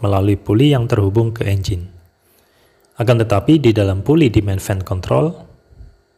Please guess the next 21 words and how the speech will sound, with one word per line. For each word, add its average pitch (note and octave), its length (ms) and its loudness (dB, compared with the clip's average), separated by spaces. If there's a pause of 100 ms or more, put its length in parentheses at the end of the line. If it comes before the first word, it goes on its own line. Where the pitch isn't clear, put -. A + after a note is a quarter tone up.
(100)
dilengkapi G2 480 0
dengan G2+ 320 -2
clutch. - 480 -6 (1040)
Ketika G2+ 320 2
clutch G#2 320 0
engage A2+ 480 -2 (480)
oleh G2 160 0
oil F#2 240 0
pressure, - 560 0 (960)
akan D3+ 240 0
menyebabkan G#2 560 -2
putaran C#3 320 2
radiator G2+ 480 0
fan C3+ 320 -2
akan G#2 240 -4
semakin G2 400 -6
cepat. - 480 -8 (800)
Dan A2 240 2
ketika G#2 340 -2
oil G2 140 0
pressure G2+ 400 -2